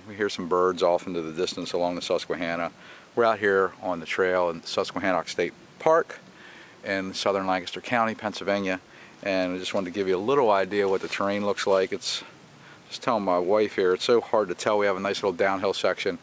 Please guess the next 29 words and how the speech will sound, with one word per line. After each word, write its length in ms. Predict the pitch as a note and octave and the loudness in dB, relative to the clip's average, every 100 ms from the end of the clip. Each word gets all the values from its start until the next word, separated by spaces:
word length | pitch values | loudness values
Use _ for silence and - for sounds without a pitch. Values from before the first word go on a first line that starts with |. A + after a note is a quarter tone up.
| - - - | -14 -20 -14
It's 100 | - | -10
hard 340 | - - C#3+ D3+ | -4 2 4 4
to 120 | A#2+ - - | 0 -2 -4
pick 240 | - C#3+ | -2 0
that 160 | C3 A#2 | 2 4
up 160 | C#3 | 4
in 60 | A#2 | 0
the 80 | G2 | -2
camera 380 | - B2 A#2+ F#2+ | -2 0 2 2
like 180 | F#2 | 0
the 80 | - | -4
human 280 | - A2 G2+ | -8 -4 0
eye 160 | G2 F#2 | 0 0
sees 360 | - G#2 F#2+ | -2 -4 -2
it. 160 | E2+ D#2 - - - - | -4 -6 -12 -20 -18 0
I 40 | |
read 220 | A2 A2 G2+ | 4 4 2
before, 340 | G2+ A#2 G#2+ | -2 2 2
you 80 | F#2+ | 2
know, 40 | |
God 320 | F2+ G#2 G2+ | 2 4 4
gave 160 | G2 G#2 | 2 -2
us 140 | F#2 | 0
this 120 | G2 A2 | -4 0
magnificent 720 | F#2+ F#2 G2 G2+ G2+ - E2 | 0 0 -2 -4 -4 -6 -4
lens 360 | F2+ G2 G2 | -2 -2 -2
in 80 | F2+ | -2
our 120 | F2+ | 0
eyeballs 760 | F2+ F#2+ G2 F2+ F2+ E2+ E2 - | 2 2 0 2 2 4 0 -6